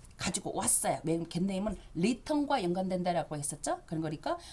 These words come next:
뭔가 그 이름이 여기에 튀어나와서 그 데이터 값을 출력을 시키겠죠. 아,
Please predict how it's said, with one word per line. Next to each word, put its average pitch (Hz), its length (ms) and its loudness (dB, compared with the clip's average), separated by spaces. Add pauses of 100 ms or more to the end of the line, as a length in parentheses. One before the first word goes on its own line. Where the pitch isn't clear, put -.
뭔가 185 300 2
그 208 140 -4
이름이 196 440 -2
여기에 151 220 -4
튀어나와서 190 760 -2
그 - 120 -6
데이터 135 260 -6
값을 349 340 -6 (200)
출력을 370 420 -6
시키겠죠. - 580 -8 (460)
아, 214 460 -2